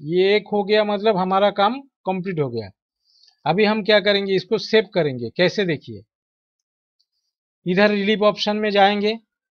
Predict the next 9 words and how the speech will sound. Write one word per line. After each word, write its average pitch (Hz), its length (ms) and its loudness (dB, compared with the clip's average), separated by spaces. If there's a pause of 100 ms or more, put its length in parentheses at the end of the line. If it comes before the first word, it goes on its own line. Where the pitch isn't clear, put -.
(320)
सेव 214 320 0
कंपोजिट 185 540 -2 (280)
डेस्कटॉप 190 460 0
में 240 300 -4 (440)
हम 175 180 -2
इसको 220 360 -2 (760)
डीडी 185 600 -4
नाम 196 260 0
से 254 220 -2